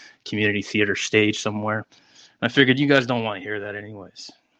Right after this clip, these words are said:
So once I kicked that idea, I thought, "What else can I do? How can I spend these fifteen?"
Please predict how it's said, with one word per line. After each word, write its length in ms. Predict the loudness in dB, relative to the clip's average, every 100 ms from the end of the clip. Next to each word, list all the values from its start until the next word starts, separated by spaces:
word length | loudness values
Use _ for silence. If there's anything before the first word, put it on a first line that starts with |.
| _ _ _ _ _ _ _ _ -20 -16
So 120 | -2 2
once 220 | 4 6
I 240 | 4 4 -8 _ _ _ _ _ _ _
kicked 240 | 0 0 -2
that 240 | -2 -2
idea, 480 | -4 -8 -12 -10 -10
I 60 |
thought, 340 | -8 -6 -6 -8 _ _ _ -8
"What 160 | -2
else 160 | -2 -4
can 140 | -10
I 80 | -12
do? 200 | -14 -20 -20 -20 _ _ _ _ _ _ _ _ -8
How 160 | -4 -4
can 140 | -4
I 60 | -6
spend 360 | -6 -4 -4
these 160 | -6 -10
fifteen?" 500 | -12 -10 -6 -6